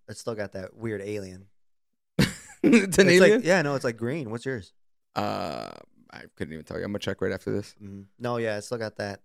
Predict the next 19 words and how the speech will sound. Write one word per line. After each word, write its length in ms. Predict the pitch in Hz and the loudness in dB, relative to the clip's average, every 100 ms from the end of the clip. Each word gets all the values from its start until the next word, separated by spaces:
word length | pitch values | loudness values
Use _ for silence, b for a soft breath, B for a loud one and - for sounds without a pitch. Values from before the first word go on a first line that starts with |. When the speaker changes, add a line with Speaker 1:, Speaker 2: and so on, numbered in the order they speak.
| - | -8
Speaker 1:
I 60 | 117 | -4
want, 220 | 143 147 | -4 -4
'cause 120 | 131 | -2
I 40 | 123 | -2
wanted 300 | 143 156 127 | -2 -4 -4
to 80 | |
change 260 | 120 131 123 | -6 -8 -10
its 140 | 101 | -12
name 160 | 117 110 | -12 -10
too 160 | - 117 | -10 -12
from 180 | 101 | -12
My 140 | 101 101 | -14 -12
A 260 | 98 98 | -12 -12
I 40 | 104 | -14
to, 120 | 101 | -14
like, 140 | 95 95 | -16 -14
an 80 | |
actual 280 | 98 98 95 | -18 -20 -20
name. 240 | 95 98 | -20 -20